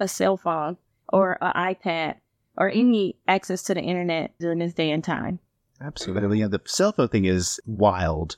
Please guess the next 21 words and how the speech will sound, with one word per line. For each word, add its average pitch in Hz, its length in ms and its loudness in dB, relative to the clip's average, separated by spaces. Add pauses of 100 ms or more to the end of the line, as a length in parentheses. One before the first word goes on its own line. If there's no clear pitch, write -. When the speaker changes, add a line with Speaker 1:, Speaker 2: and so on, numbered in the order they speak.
(360)
Speaker 2:
I 110 100 4
have 110 240 2
twins, 98 500 2
and 104 120 6
they're 101 240 2
seventh 117 440 0
graders 104 340 0
out. 98 160 0
We, 107 140 2
they 101 200 0
just 110 280 -2
got 101 280 0 (180)
phones 98 340 4
six - 240 -2
months 95 260 4
ago, 85 340 2
and 92 120 2
we 101 140 6
have 92 260 0
a 92 160 -2 (140)
special 92 600 0